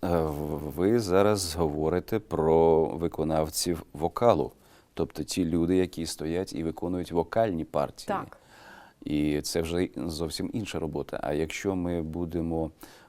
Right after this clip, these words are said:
Speaker 1: говорити про мій фах, про мою професію,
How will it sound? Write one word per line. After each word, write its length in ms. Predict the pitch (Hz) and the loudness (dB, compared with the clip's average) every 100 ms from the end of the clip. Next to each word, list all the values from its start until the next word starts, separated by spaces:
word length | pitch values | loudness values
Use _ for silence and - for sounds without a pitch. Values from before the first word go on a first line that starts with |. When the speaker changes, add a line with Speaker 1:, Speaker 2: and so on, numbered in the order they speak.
| - | -10
Speaker 1:
говорити 480 | 82 82 85 82 | -4 0 0 -2
про 500 | 85 - 85 80 80 | -6 0 2 4 2
мій 240 | 78 104 120 | 2 0 -2
фах, 360 | - 76 69 | 0 0 0
про 200 | - 80 | -4 -4
мою 220 | 78 85 92 | 0 0 0
професію, 680 | 87 - 76 71 - 67 | -2 -2 -4 -4 -6 -8